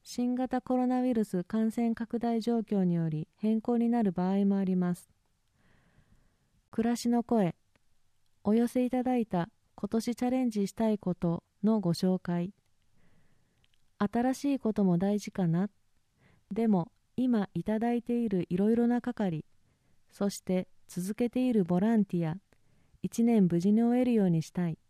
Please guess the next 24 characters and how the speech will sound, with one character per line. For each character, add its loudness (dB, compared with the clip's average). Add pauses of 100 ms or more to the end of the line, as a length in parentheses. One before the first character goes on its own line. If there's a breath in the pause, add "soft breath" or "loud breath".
(1700)
次、 -2 (200)
小 0
学 2
六 2
年 2
生 4
に 6
な 4
る 2
の 2
で、 -4 (340)
低 0
学 0
年 4
の 4
お 0
手 -2
本 0
に 2
な 0
る 0
よ 2
う 2
に 2